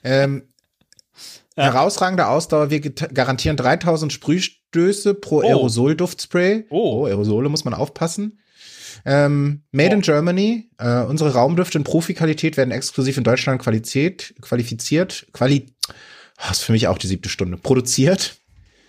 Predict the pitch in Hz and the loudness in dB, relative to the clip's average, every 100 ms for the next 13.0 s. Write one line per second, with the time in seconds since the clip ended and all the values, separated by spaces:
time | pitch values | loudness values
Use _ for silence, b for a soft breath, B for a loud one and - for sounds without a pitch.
0 | b b b - 165 - 151 147 151 147 | b b b -4 -2 -2 -2 2 0 0
1 | 127 123 120 139 - 127 135 135 120 113 | 0 0 0 -2 0 0 0 0 -2 -2
2 | - 104 - 113 107 104 98 117 - 107 | 0 -2 -2 -4 -2 -2 0 0 0 -2
3 | - 101 101 143 - 131 - 127 - 85 | 0 -2 0 -2 -2 -2 0 0 0 0
4 | 104 107 92 98 92 98 101 98 - 92 | 2 0 0 -4 -2 0 0 0 -4 -4
5 | 90 90 - - B B B B B B | -4 -4 -4 -6 B B B B B B
6 | B B B 98 95 95 95 92 98 - | B B B 0 2 2 0 -2 -4 -10
7 | - B B B B B _ _ _ _ | -14 B B B B B _ _ _ _
8 | _ - B B - 117 131 - 131 123 | _ -20 B B -4 0 2 2 2 2
9 | 120 117 117 110 107 101 101 98 110 - | 0 2 2 2 -2 0 0 0 -2 -4
10 | - 92 85 - 127 180 202 202 - - | -4 -4 -2 0 2 2 0 -4 -14 -8
11 | 120 123 92 98 101 - 98 90 92 95 | -6 -4 -4 -2 -2 -4 -6 -4 -2 -2
12 | 90 87 87 82 110 - - 151 170 180 | -2 -4 -6 -4 -4 -4 -2 0 0 -4